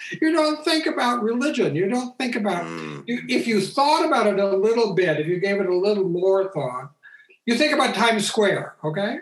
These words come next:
Speaker 2: Mm.
Speaker 1: And then when, if you look at Times Square, there isn't much that there isn't much there that would make you think, "Oh, yes, you know, these people are really pious.
Speaker 2: <laughs>
Speaker 1: These people are really, you know, they're, they're secret wor-, they're,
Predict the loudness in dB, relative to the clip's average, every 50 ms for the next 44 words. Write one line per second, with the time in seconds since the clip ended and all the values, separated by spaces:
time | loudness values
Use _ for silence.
0 | -8 -6 -6 -4 -4 -6 -6 -8 -10 -16 _ _ _ _ -2 0 2 2 2 2
1 | 2 0 0 -2 -2 -2 -2 -2 -2 0 0 -2 -2 -4 -2 -2 0 0 0 -2
2 | -2 0 2 2 2 2 2 2 0 0 -2 -2 -2 -2 -2 -2 -2 -4 -6 -8
3 | -6 -6 -6 -6 -8 -10 -16 -20 _ _ -6 -2 0 0 0 0 -2 -2 -2 -2
4 | -2 -2 -2 -2 -2 0 0 0 0 -2 -2 -2 -2 -2 -2 -4 -4 -4 -4 -2
5 | -2 -2 -2 -4 -6 -10 -12 -12 -20 -16 _ -2 0 0 0 0 0 0 0 0
6 | 0 -2 -2 -4 -4 -6 -6 -4 -2 0 0 0 0 0 0 0 -2 -2 -2 -2
7 | -2 -2 -2 -2 -2 -4 -6 -10 -14 -16 _ -4 -4 -4 -4 -4 -4 -4 -4 -2
8 | -2 0 0 0 0 -2 -2 0 -2 -2 -4 -4 -6 -6 -4 -4 -4 -6 -8 -8
9 | -10 -10 -10 -10 -12 -14 -12 -10 -6 -2 0 0 0 2 0 -2 -2 0 -2 -2
10 | -2 -4 -6 -4 0 0 2 2 2 2 2 2 2 2 2 2 2 2 2 0
11 | 0 -2 -2 0 0 0 0 -2 -2 -4 -4 -6 -4 -4 -2 -2 -2 -2 -2 -2
12 | -2 -2 -2 0 -2 -4 -2 -2 0 0 0 0 0 0 0 0 2 0 0 -2